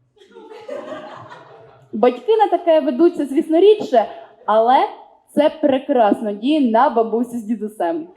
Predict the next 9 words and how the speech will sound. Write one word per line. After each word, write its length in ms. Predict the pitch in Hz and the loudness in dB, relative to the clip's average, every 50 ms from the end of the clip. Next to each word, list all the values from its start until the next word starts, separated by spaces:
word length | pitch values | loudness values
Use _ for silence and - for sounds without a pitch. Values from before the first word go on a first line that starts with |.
| _ _ _ - - - - _ 807 554 - - - - - _ _ _ _ _ _ _ _ 571 _ _ _ _ _ _ _ _ _ _ _ _ _ _ _ _ _ _ | _ _ _ -20 -20 -20 -20 _ _ -20 -20 -20 -20 -20 -20 _ _ _ _ _ _ _ _ _ _ _ _ _ _ _ _ _ _ _ _ _ _ _ _ _ _ _
Отож, 380 | - 254 254 - 370 415 - 220 - - - - - _ _ _ _ _ _ | -4 -2 2 4 4 4 4 2 -2 -6 -14 -20 -20 _ _ _ _ _ _
так, 180 | 208 180 - - - - _ _ _ _ _ _ _ _ _ _ _ _ _ _ _ | -2 -2 -2 -8 -16 -20 _ _ _ _ _ _ _ _ _ _ _ _ _ _ _
діти 380 | 202 196 202 320 359 - 320 | -14 2 2 2 4 4 2
у 100 | 302 277 | 0 0
сім'ях 440 | 247 269 294 302 294 269 247 - - | -2 -4 -4 -2 -2 -2 -2 -4 -8
часто 420 | - 214 254 262 277 262 - 269 254 | -8 -4 -2 0 0 -2 -4 -6 -6
конкурують 500 | 254 247 226 - 226 233 247 247 233 226 | -4 -6 -4 -4 -4 -4 -2 -4 -4 -6
між 240 | 220 208 208 220 | -6 -8 -8 -8
собою, 580 | - 226 220 - 254 294 320 277 294 285 262 | -8 -6 0 2 4 4 4 2 0 -2 -4